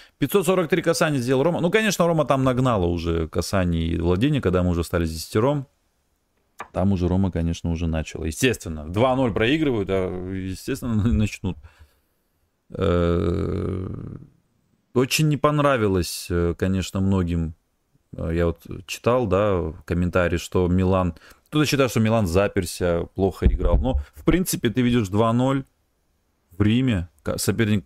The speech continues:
как ни говори, это непростой соперник. Щас скажут, опять не в форме, да,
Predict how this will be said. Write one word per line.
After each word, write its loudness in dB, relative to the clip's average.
как 0
ни 2
говори, 2
это 2
непростой 2
соперник. -2
Щас -4
скажут, 2
опять 2
не 2
в -6
форме, 0
да, 0